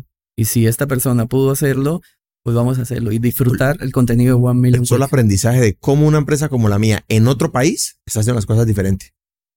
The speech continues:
Speaker 2: Y me traigo eso para acá. Eso ya es, es brutal para cualquier empresa. Eso hice yo también con este modelo de negocio. Lo aprendí y lo
Speaker 1: Ujú.
Speaker 2: traje.
Speaker 1: Bueno, pues a toda la gente que nos está viendo acá, ya viene One Million Week.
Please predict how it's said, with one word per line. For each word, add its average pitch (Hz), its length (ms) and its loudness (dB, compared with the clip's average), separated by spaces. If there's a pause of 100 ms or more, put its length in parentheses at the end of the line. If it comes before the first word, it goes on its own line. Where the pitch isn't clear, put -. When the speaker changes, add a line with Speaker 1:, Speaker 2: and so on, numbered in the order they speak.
Speaker 2:
Y 110 60 2
me 107 100 4
traigo 104 280 0
eso 107 120 -2
para 98 160 -6
acá. 92 260 -8 (240)
Eso 117 180 0
ya 127 220 2
es, 110 160 -4 (140)
es 110 140 -4
brutal 123 400 -2
para 113 180 -4
cualquier 104 220 -2
empresa. 123 260 -4 (640)
Eso 123 200 2
hice 117 180 2
yo 113 140 -2
también 110 320 -2
con 110 180 0
este 110 160 0
modelo 107 280 4
de 104 40 2
negocio. 110 340 -2
Lo 104 100 -4
aprendí 107 540 0 (480)
y 110 60 2
lo 107 80 4
Speaker 1:
Ujú. 127 120 -2
Speaker 2:
traje. - 200 -8 (960)
Speaker 1:
Bueno, 117 220 -2
pues 110 260 -6
a 113 80 -6
toda 135 200 -2
la 147 60 2
gente 147 180 0
que 160 100 -2
nos 123 160 0
está 139 280 0
viendo 170 360 2
acá, 196 420 -4
ya 139 300 -2
viene 165 320 2
One 160 260 2
Million 165 280 2
Week. 185 300 0